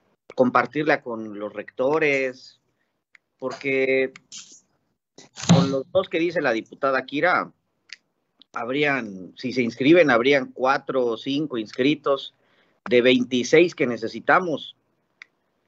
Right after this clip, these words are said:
Entonces, creo que sí estamos carentes en, en el tema de inscripción. Habría que, eh, partir también información con los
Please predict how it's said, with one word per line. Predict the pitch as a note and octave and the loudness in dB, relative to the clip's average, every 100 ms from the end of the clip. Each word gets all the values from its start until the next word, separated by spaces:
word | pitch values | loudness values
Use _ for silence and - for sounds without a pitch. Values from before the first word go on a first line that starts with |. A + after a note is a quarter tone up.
| _ | _
Entonces, | A2 A2+ C3 C3+ D3 C3+ | -12 -10 -8 -8 -8 -2
creo | C#3+ C#3+ | -2 0
que | C3+ | -4
sí | C#3 | -6
estamos | B2+ C#3 C#3 - | -2 0 0 -2
carentes | A2 A#2 B2+ - | -2 -2 -4 -6
en, | G#2 G2 F#2 - | -6 -6 -10 -12
en | G2+ | -10
el | G2 G2 | -10 -4
tema | A#2 A#2+ A2+ | -2 2 2
de | G2+ F2+ E2+ _ _ _ _ _ | 2 -2 -8 _ _ _ _ _
inscripción. | G#2 G#2 - G2+ - A2+ A#2 A#2 - - - _ _ _ _ | -8 -8 -4 -4 2 4 4 2 -8 -10 -14 _ _ _ _
Habría | A#2+ C#3+ D3 | 4 4 4
que, | D#3 D3 D3 - - - - - | 2 0 -2 -8 -14 -14 -12 -10
eh, | - _ _ _ | -12 _ _ _
partir | B2 A2+ D#3+ D3 | -6 -4 -8 -2
también | C3+ C#3+ C#3+ | -2 -2 -4
información | B2+ A#2 A#2 C#3 | -6 -6 -6 -8
con | - | -10
los | - | -12